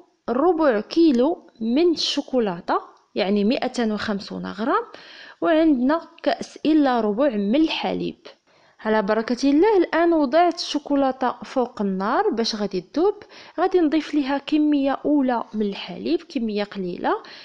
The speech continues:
وغنستمروا في التحريك، يعني ضروري تستمروا في التحريك، وغادي نبقاو بإضافة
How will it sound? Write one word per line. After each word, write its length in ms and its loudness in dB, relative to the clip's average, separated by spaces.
وغنستمروا 1120 -2
في 120 -10
التحريك، 760 -6
يعني 220 -2
ضروري 540 0
تستمروا 460 -6
في 80 -20
التحريك، 600 -4
وغادي 360 2
نبقاو 460 0
بإضافة 560 -4